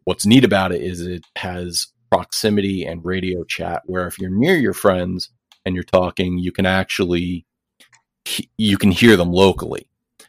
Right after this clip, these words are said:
But if you're far away, you have to hit your radio button. You'll talk over the radio. And, uh, it's just a, it's a neat way of communication that if suddenly you get killed and they're calling out to you,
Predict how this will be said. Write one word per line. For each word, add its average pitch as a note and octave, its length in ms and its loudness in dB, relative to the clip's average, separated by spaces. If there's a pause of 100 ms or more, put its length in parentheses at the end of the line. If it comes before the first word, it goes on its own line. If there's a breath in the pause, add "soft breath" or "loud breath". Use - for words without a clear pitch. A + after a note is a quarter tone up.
(120)
But F2+ 120 6
if - 100 -2
you're F#2 100 2
far F#2 380 6
away, G#2 300 4
you F#2+ 180 -2
have F2 220 -2
to F2+ 80 -2
hit F#2 100 -2
your E2 140 -8
radio G2 440 4
button. F2 320 0
You'll F2 160 -4
talk F#2 320 0
over E2+ 160 -2
the E2 100 -6
radio. F2 460 -4 (1160)
And, F2 440 -2
uh, E2+ 220 -4
it's E2 160 -4
just - 200 2
a, F#2+ 220 0
it's F#2+ 100 -4
a F2+ 80 -2
neat F#2 260 0
way F2 200 -2
of F2 140 -10
communication E2+ 960 -2
that E2+ 240 -8
if - 140 -8
suddenly F2+ 380 4
you F2 80 -10
get F2+ 180 -6
killed G#2 320 6
and F#2 100 -4
they're F2+ 80 -6
calling F2+ 320 2
out G2+ 240 0
to - 120 -6
you, F2+ 300 0